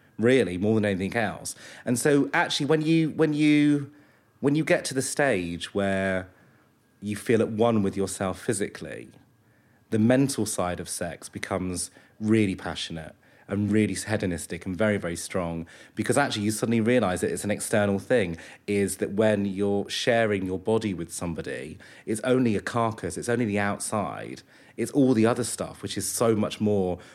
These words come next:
orgasmic and incredible and intense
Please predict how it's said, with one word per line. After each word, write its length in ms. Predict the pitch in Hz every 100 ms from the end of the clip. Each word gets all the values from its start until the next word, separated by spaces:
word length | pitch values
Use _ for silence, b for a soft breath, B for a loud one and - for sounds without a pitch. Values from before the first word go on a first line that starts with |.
| B
orgasmic 680 | 107 104 107 95 90 85 - - -
and 380 | 90 90 85 - 104
incredible 800 | 95 - - 107 95 90 90 -
and 120 | 95
intense 720 | 92 - 127 98 90 -